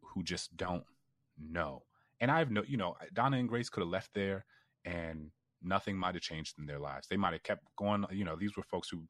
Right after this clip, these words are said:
admitted to me, they were like, voted, voted Republican, conservative, watched Fox News, loved Tucker Carlson. They could have gone on and kept doing those same things, and, and nothing meaningful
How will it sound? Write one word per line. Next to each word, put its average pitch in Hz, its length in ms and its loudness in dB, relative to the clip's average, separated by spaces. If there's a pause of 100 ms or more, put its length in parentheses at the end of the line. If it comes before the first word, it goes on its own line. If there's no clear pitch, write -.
(160)
admitted 92 320 -4
to - 100 -6
me, 160 80 0
they 92 120 0
were 82 80 -2
like, 76 140 -6 (600)
voted, 80 240 -6
voted 80 240 -2
Republican, 110 640 2
conservative, 107 720 2
watched 87 220 0
Fox - 300 -8
News, 120 540 2
loved 82 240 -6
Tucker - 240 -12
Carlson. 120 520 2 (720)
They 139 160 2
could 165 160 4
have 101 100 2
gone 110 300 6
on 110 400 2
and 82 140 -10
kept 101 200 -2
doing 101 240 0
those 92 180 -2
same 107 260 0
things, 104 380 0
and, 87 240 -4
and 90 140 -4
nothing 101 340 -4
meaningful 90 600 -4